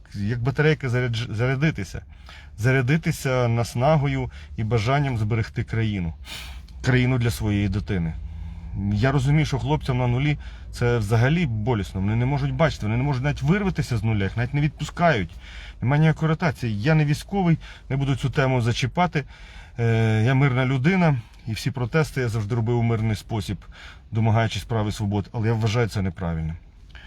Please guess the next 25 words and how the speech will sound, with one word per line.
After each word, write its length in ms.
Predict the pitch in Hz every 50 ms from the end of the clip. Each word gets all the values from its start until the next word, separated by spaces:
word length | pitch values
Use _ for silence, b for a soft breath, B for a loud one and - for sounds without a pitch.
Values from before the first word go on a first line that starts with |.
| B B B B B B B B B B B B B B B B B B B B B - - - -
Як 120 | 139 -
неправильним 520 | 170 185 160 190 202 202 196 196 190 180 170
є 180 | 143 160 170
те, 300 | 160 - - 170 185 202
що 300 | 196 - - - 160 156
зараз 440 | 135 117 98 104 151 165 180 160 -
нам 100 | 139 135
нав'язують 420 | 139 135 123 147 147 123 127 120 135
якісь 300 | 120 - - 135 113 -
хибні 380 | - - 139 117 117 120 113
стереотипи. 760 | - - - 117 101 110 107 95 - 110 95 80 - 71 - - - - - B B B B B B B B B B
Розказують 720 | - 110 107 - - 147 151 165 170 135 131 139 135 117
нам 260 | 123 127 135 131 127 120
про 220 | - 127 131 120
цінність 560 | - - - 156 151 131 123 123 117 101 95
держави. 720 | 98 113 104 101 95 92 117 131 156 175 190 180 180 160 147 B B B B B B -
Держава 400 | 113 107 92 98 127 123 113 113
важлива, 760 | 107 101 113 101 90 104 104 113 135 151 160 165 175 170 175 - -
але 220 | - 107 110 107 98
треба 240 | - 120 127 131 135
не 60 | 127
забувати, 260 | 117 123 143 160 -
що 140 | - 120 107
держава — 500 | 98 110 101 95 101 135 147 147 147 - -
це 260 | - - 151 147